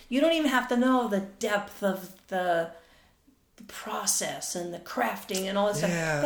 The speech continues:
Speaker 1: That
Speaker 2: I just,
Speaker 1: comes along
Speaker 2: I just have,
Speaker 1: eventually.
Speaker 2: I take issue with the fact that it takes, like, thirty hours for the story to get good.
Speaker 1: Yeah, well, you know why?
Speaker 2: Because
Speaker 1: Because
Speaker 2: they added it later. That's
Speaker 1: because
Speaker 2: not
Speaker 1: it was
Speaker 2: an
Speaker 1: much
Speaker 2: excuse.
Speaker 1: later, yeah.
Speaker 2: That's not an excuse
Speaker 1: Yeah.
Speaker 2: to me.
Speaker 1: Yeah, you wanted to jump in at the story.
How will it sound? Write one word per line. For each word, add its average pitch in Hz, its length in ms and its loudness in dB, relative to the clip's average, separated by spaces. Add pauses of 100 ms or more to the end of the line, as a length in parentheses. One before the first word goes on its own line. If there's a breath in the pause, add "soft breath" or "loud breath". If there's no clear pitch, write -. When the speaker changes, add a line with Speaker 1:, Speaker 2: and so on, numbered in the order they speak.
Speaker 1:
That 311 60 8
Speaker 2:
I 302 100 10
just, 254 200 4
Speaker 1:
comes 294 300 10
along 220 580 6
Speaker 2:
I 214 60 2
just 214 240 0
have, 170 160 2
Speaker 1:
eventually. 175 300 2
Speaker 2:
I - 20 0
take 180 260 0
issue 170 280 -4
with 151 140 -8
the 151 60 -6
fact 151 340 -4
that 151 80 -8
it 143 120 -8
takes, 156 300 -8
like, 151 180 -6 (140)
thirty 156 340 -2
hours 147 420 2
for - 140 -8
the 139 120 -6
story 165 420 2
to 135 60 -2
get 127 260 -6
good. - 240 -8 (340)
Speaker 1:
Yeah, 196 280 4
well, 220 180 4
you 269 140 6
know 285 120 12
why? 254 280 4
Speaker 2:
Because 403 100 -10 (600 soft breath)
Speaker 1:
Because 202 200 4
Speaker 2:
they 220 120 12
added 208 240 12
it 196 120 12
later. 202 340 8
That's 180 160 8
Speaker 1:
because 247 140 10
Speaker 2:
not 214 140 12
Speaker 1:
it 220 40 10
was 226 100 8
Speaker 2:
an 254 60 12
Speaker 1:
much 269 140 12
Speaker 2:
excuse. 190 200 6
Speaker 1:
later, 226 360 12
yeah. 196 260 6
Speaker 2:
That's 208 160 0
not 202 140 10
an 208 80 10
excuse 196 440 4
Speaker 1:
Yeah. 170 60 0
Speaker 2:
to 151 60 0
me. 131 260 -2 (180)
Speaker 1:
Yeah, 226 340 -4
you 254 160 2
wanted 254 240 6
to 202 40 -4
jump 196 260 2
in 196 280 2
at 196 140 -8
the 180 60 -8
story. 170 400 -6